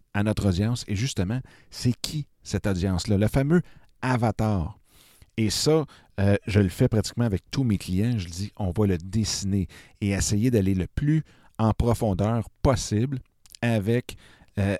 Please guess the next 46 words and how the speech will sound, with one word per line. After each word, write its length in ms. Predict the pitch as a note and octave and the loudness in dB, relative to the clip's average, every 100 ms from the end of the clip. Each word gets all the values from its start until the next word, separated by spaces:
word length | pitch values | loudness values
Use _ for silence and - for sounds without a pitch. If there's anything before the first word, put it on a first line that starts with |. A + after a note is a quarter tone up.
| _ | _
la, 320 | G#2+ F#2 F2+ | -4 -2 0
la, 140 | E2+ F2 | -2 -2
la 120 | F2+ | -2
personne 520 | - B2 - C#3 D3 | 0 0 0 -4 -2
qu'on 300 | B2+ G#2+ F#2+ | -2 0 0
veut 300 | F2+ G#2 B2 - - - | 0 2 2 0 -18 -16
viser. 520 | F#2+ F2+ G#2+ E2 D2+ - - | -6 2 2 2 -4 -8 -4
Et 140 | G2+ | -2
cet 240 | - A#2+ | -2 -2
exercice-là 600 | C#3+ C3 B2 C#3 A#2+ F3 F3+ | 0 0 0 0 -2 -2 0
va 80 | B2 | 0
vous 80 | |
servir, 480 | G2+ B2 A2+ D#3 E3+ - - _ _ _ _ _ _ - - | 0 0 2 2 0 -4 -16 _ _ _ _ _ _ -20 -2
un, 240 | C3 C#3+ B2+ | 4 4 4
bien 200 | A2+ G#2 | 0 0
entendu, 460 | G#2 F2+ F2 A#2 | -2 -4 -4 -4
pour, 360 | B2+ A2 A#2 A2 - - - - - | 0 2 2 -2 -12 -20 -20 -20 -6
euh, 220 | F#2 F#2 F2 _ _ - | -2 0 -2 _ _ -14
démarrer 580 | G#2+ A2+ A#2 A2+ G#2 G2 - | 0 4 4 2 -4 -6 -8
tout 180 | - E3 _ _ _ _ _ _ - | -8 -8 _ _ _ _ _ _ -8
et 200 | G#2 G#2 | -2 -2
en 80 | B2 | -2
même 180 | B2 A2 | -4 -4
temps, 180 | F3 F#3+ | -2 2
va 100 | A2+ | 2
vous 220 | G2 G2 - - G#2+ | 2 -2 -4 -12 0
aider 280 | A2 A2+ B2 | 4 4 2
beaucoup, 260 | C3 D3 D#3+ | 2 2 2
beaucoup 300 | B2 - E3+ | 0 0 0
dans 200 | G2+ F#2 | 0 -2
tout 140 | - | -6
ce 100 | D#3+ | -10
qui 80 | - | -2
va 160 | G2+ B2 | 0 0
être 120 | - | 2
le 160 | F#2 G2 - - - | 2 2 -2 -14 -4
marketing. 760 | G#2+ C3 B2+ A2+ - B2 G2+ - | 0 2 0 -2 -2 -2 -4 -4
Une 140 | F#2+ | -4
fois 140 | F2 C#3+ | -2 0
qu'on 160 | A#2 | 2
va 140 | F#2+ F#2+ | 2 4
avoir 220 | G#2 A#2+ | 4 4
le 80 | G2+ | 4
projet 380 | - A2 G#2 | 2 0 0
de 60 | C#3+ | -2
partie, 500 | - F#2 - - E3 | -4 -8 -8 -6 -6